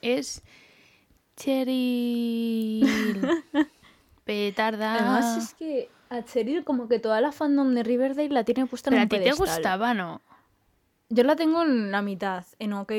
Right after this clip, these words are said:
Speaker 2: Bro, porque es como que no me cae...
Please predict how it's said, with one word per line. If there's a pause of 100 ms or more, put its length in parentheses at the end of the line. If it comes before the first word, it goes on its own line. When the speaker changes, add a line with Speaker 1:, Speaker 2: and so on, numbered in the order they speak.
Speaker 2:
Bro,
porque (260)
es
como
que
no
me
cae...